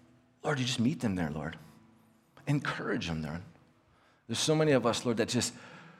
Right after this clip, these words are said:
life just gets in the way,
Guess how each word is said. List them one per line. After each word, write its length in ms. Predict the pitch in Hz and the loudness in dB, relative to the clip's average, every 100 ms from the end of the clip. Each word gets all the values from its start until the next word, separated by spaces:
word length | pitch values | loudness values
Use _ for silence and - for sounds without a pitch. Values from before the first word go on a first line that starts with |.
| - _ _ _ _ _ _ _ - | -20 _ _ _ _ _ _ _ -6
life 380 | 117 123 151 - | 0 2 2 0
just 160 | 143 | -4
gets 200 | - 123 | 0 2
in 100 | - | 4
the 80 | 113 | 4
way, 320 | 101 113 98 | 2 2 0